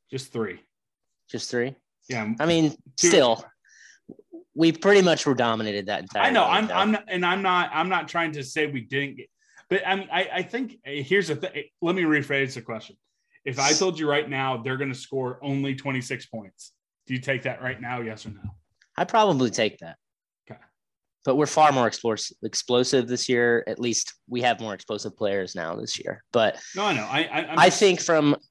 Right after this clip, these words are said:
Speaker 2: Coach Klieman's perspective, I hope he's not thinking too much about twenty nineteen,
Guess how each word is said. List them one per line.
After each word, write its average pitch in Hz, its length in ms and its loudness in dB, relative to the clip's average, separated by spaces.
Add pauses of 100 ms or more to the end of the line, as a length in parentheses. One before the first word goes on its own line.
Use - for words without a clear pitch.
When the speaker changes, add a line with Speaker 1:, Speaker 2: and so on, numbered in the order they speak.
Speaker 2:
Coach 147 220 0
Klieman's 127 340 -2
perspective, 107 640 -4 (560)
I 123 140 4
hope 127 260 0
he's 107 180 -4
not 95 220 -6
thinking 92 340 -10
too 101 120 -8
much 92 240 -6
about 90 180 -2
twenty 87 240 -6
nineteen, - 500 -6